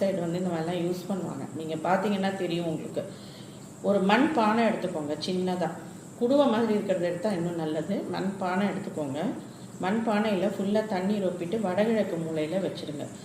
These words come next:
வீட்டுக்கு வெளியிலயும் வைக்கலாம், உள்ளேயும் வைக்கலாம். அது உங்க இஷ்டம். உள்ள வச்சீங்கன்னா ரொம்ப நல்லது. அபார்ட்மெண்ட்லலாம் உள்ள தான் நம்ம வைக்க முடியும்.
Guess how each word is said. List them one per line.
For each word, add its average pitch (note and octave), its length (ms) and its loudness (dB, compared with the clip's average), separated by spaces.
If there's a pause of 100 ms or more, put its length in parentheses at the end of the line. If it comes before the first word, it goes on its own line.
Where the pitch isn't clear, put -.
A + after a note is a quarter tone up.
(140)
வீட்டுக்கு G3+ 300 -2
வெளியிலயும் F#3 400 2
வைக்கலாம், F#3 340 0
உள்ளேயும் E3+ 300 2
வைக்கலாம். D3 420 -4
அது D#3+ 220 -2
உங்க D#3+ 120 -4
இஷ்டம். E3+ 280 -4
உள்ள F#3 240 4
வச்சீங்கன்னா F#3+ 480 2
ரொம்ப E3 180 0
நல்லது. D3 420 -4 (380)
அபார்ட்மெண்ட்லலாம் G3 760 2
உள்ள F3 180 2
தான் F3 160 -2
நம்ம D#3 160 -2
வைக்க D3 240 -4
முடியும். D3 340 -6